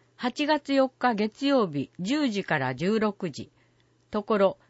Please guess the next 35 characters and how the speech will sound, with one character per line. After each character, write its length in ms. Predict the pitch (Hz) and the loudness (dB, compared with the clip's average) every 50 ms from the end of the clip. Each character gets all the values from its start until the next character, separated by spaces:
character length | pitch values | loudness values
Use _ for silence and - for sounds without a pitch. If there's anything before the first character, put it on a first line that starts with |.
| _ _ _ | _ _ _
市 200 | - - - 277 | -10 -2 0 2
役 200 | 294 294 - - | 2 2 0 -4
所 180 | - 226 196 | -4 -2 0
南 380 | 175 175 185 202 226 233 233 220 | 0 0 0 0 2 0 0 -2
館 320 | - - 196 196 202 - | -2 -2 -2 -2 -2 -4
八 240 | 165 202 202 - - | -6 -6 -8 -8 -6
階 240 | - - 247 247 226 | 0 2 2 2 2
中 320 | - - - 277 277 277 | -2 -4 -4 -4 -4 -2
会 260 | - - 254 247 254 | 0 2 2 2 2
議 160 | 226 240 247 240 | 0 -2 -4 -4
室。 360 | - - _ - - - _ _ _ _ _ _ _ _ _ _ _ _ _ _ - | -4 -8 _ -18 -20 -20 _ _ _ _ _ _ _ _ _ _ _ _ _ _ -6
対 240 | - 233 233 247 254 | -2 0 0 0 0
象、 420 | - - 226 208 202 196 175 - _ _ _ _ _ _ _ _ | -2 -2 0 2 2 2 0 -2 _ _ _ _ _ _ _ _
一 240 | - - - 294 285 | -16 -4 2 2 4
人 160 | 277 285 285 | 4 4 4
親 220 | 285 277 269 269 262 | 6 6 4 4 2
家 180 | - 254 247 - | 0 -2 -2 0
庭 220 | - 185 165 151 | 0 0 2 2
の 140 | 143 135 135 | 0 -2 -4
人。 400 | 135 - - - 139 123 - _ _ _ _ _ _ _ _ _ _ _ _ _ _ - | -6 -8 -10 -8 -8 -8 -8 _ _ _ _ _ _ _ _ _ _ _ _ _ _ -6
内 320 | 190 208 220 226 233 226 | -2 0 0 0 0 0
容、 320 | 220 214 208 196 196 - - _ _ _ _ _ _ _ _ _ _ _ - | 0 0 2 0 0 -2 -6 _ _ _ _ _ _ _ _ _ _ _ -4
個 140 | - 233 233 | -2 0 2
別 280 | 277 285 277 - 277 | 2 0 0 -2 -6
職 380 | - - 269 254 - - 269 247 | -2 0 0 0 0 -2 -2 0
業 220 | 254 262 254 254 | 2 4 4 2
相 300 | 240 - 269 240 208 165 | 2 0 0 0 0 0
談、 280 | 123 123 113 110 104 - _ _ - _ _ _ _ _ _ | 0 -2 -4 -4 -8 -12 _ _ -20 _ _ _ _ _ _
求 240 | - - 277 294 285 | -6 -2 0 0 2
人 280 | 262 277 277 269 262 254 | 4 4 4 6 4 4
情 240 | 277 269 254 220 190 | 4 2 2 0 0
報 260 | - 160 143 135 123 | -2 -2 -2 -2 -2
の 180 | 123 120 123 | -2 -4 -6
提 280 | - - 175 180 185 185 | -6 -2 -2 -2 -2 -2
供、 420 | - - 175 160 156 147 131 - | -4 -4 -4 -2 -2 -4 -4 -6